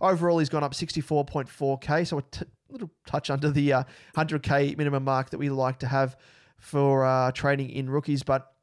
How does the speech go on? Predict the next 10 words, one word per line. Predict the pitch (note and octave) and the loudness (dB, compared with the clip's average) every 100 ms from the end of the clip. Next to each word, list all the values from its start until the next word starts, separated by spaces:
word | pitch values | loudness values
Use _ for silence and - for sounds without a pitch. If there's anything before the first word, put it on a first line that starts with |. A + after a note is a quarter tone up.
| _ _ _ _ _ - | _ _ _ _ _ -4
I | C#3+ | 0
mean, | C#3+ C#3 C3+ - | 2 2 0 -4
if | D3 | 0
he | E3+ | 2
maintains | E3 F3+ G3+ G#3+ | 2 2 2 2
his | F3+ | 2
average, | D#3+ D#3 D3+ | 2 0 0
he | D3 | -2
could | - A3 | -2 -2
make | A#3 G#3+ G3 | 0 -2 -2